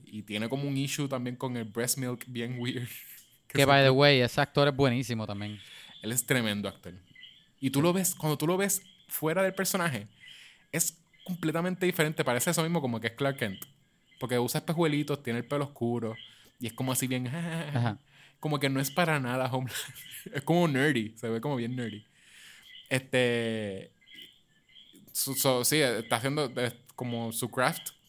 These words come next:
Speaker 1: Siento que es súper bueno. Debería verlo cuando se acabe The Boys o
Speaker 2: Estaría
Speaker 1: o
Speaker 2: cool verlo en más cosas.
Speaker 1: en más cosas. Yo creo que tiene súper
Speaker 2: Ajá.
Speaker 1: buen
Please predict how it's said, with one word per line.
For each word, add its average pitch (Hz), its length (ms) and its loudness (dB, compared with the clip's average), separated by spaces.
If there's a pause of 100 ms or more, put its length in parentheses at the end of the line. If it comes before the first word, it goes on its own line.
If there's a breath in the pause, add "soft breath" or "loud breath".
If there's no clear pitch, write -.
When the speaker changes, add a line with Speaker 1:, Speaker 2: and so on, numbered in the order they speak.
Speaker 1:
Siento 127 280 -8
que 139 80 -4
es 139 100 -4
súper 139 180 -4
bueno. 127 220 -2
Debería 113 380 0
verlo 135 640 0
cuando 117 200 -6
se 120 60 -6
acabe 127 680 -6
The 123 80 -8
Boys 131 360 -6
o 117 160 -10 (500)
Speaker 2:
Estaría 135 240 0
Speaker 1:
o - 20 0
Speaker 2:
cool 175 140 6
verlo 170 200 6
en 160 60 0
más 156 160 2
cosas. 117 500 0
Speaker 1:
en 110 120 -6
más 107 160 -2
cosas. 104 320 -6
Yo 101 100 -6
creo 104 260 -6
que 113 60 -14 (300)
tiene 107 240 -4
súper 107 260 -6
Speaker 2:
Ajá. 117 120 -2
Speaker 1:
buen 92 360 -14